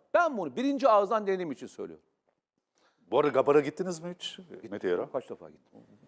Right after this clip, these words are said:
Speaker 2: Nasıl oradaki tesisler bu arada? Güvenlik hala sağlanıyor mu? Yoksa artık hani
Speaker 1: Ben
Speaker 2: daha
Speaker 1: size
Speaker 2: rahatlar
Speaker 1: birazdan, birazdan size nasıl bir güvenlik sağlandığını göstereceğim.
Speaker 2: Tamam.
Speaker 1: Ben birazdan
Speaker 2: Merak
Speaker 1: size
Speaker 2: ediyorum.
Speaker 1: nasıl bir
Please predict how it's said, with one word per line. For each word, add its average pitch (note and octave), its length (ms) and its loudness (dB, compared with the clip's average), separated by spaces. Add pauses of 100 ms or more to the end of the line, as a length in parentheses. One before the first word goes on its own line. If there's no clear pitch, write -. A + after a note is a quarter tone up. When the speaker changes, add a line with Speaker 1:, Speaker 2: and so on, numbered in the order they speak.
(440)
Speaker 2:
Nasıl D#3+ 260 -2
oradaki B2 240 0
tesisler G#2+ 440 -2
bu F#2+ 100 2
arada? G2+ 140 0
Güvenlik A#2 380 0
hala B2 320 6
sağlanıyor B2 520 2
mu? F3 320 -10
Yoksa C#3 320 -6
artık A#2 480 -4
hani G#2+ 320 -6 (240)
Speaker 1:
Ben F3 240 0
Speaker 2:
daha G#2 140 6
Speaker 1:
size G#2+ 100 4
Speaker 2:
rahatlar G3 280 6
Speaker 1:
birazdan, G#3+ 440 6
birazdan G3 380 6
size F#3+ 220 -2
nasıl G3+ 200 0
bir D#3 60 -8
güvenlik E3 340 2
sağlandığını D#3+ 480 2
göstereceğim. C3 400 0
Speaker 2:
Tamam. B2 240 6 (340)
Speaker 1:
Ben G#3 140 2
birazdan G#3 200 10
Speaker 2:
Merak D#3+ 140 10
Speaker 1:
size C3 100 -2
Speaker 2:
ediyorum. F3 160 4
Speaker 1:
nasıl F#3 180 0
bir E3+ 140 0